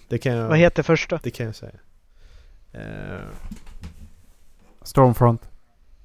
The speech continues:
Speaker 1: Stormfront, ja, precis.
Speaker 3: Nej, det är någonting som jag inte har
Speaker 2: Dresden
Speaker 3: fastnat
Speaker 2: filen,
Speaker 3: för
Speaker 2: eh?
Speaker 3: faktiskt. Jag vet inte hur jag ska... Jag vet inte vad det är jag är intresserad av att se i en Urban Fantasy, för att deckare i sig är jag inte så intresserad av.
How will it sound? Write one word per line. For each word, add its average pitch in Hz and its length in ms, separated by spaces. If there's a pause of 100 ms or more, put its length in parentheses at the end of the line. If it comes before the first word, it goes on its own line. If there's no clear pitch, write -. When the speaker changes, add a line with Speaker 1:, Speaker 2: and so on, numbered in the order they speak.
(380)
Speaker 1:
Stormfront, 104 600
ja, 82 80 (100)
precis. - 360 (420)
Speaker 3:
Nej, 170 300
det 170 80
är 180 160
någonting 180 340
som 165 220
jag 156 340
inte 160 60
har 156 60
Speaker 2:
Dresden 156 260
Speaker 3:
fastnat 156 180
Speaker 2:
filen, 123 280
Speaker 3:
för 170 60
Speaker 2:
eh? 165 60
Speaker 3:
faktiskt. 123 300
Jag 151 80
vet 165 240
inte 165 220
hur 156 240
jag 156 120
ska... - 200 (1300)
Jag 160 120
vet 180 60
inte 190 140
vad 175 360
det 170 60
är - 20
jag 165 100
är 165 40
intresserad 160 560
av 151 260
att 143 100
se 147 280
i 135 40
en 127 100
Urban 135 240
Fantasy, 120 400
för 139 100
att 147 220
deckare 147 420
i 131 60
sig 139 460 (100)
är 147 240
jag 139 280
inte 151 260
så 123 100
intresserad 131 500
av. 123 440